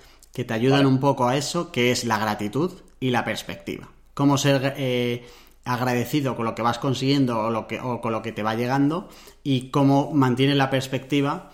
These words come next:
Speaker 1: respecto a algo normal, ¿vale? Para dejar de llorar porque no tienes el último iPhone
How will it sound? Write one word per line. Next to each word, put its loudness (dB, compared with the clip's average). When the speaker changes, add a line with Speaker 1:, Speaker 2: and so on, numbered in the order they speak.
Speaker 1:
respecto -2
a 4
algo -2
normal, -8
¿vale? -4
Para -4
dejar -4
de 2
llorar 0
porque -2
no -2
tienes -2
el -4
último 0
iPhone -4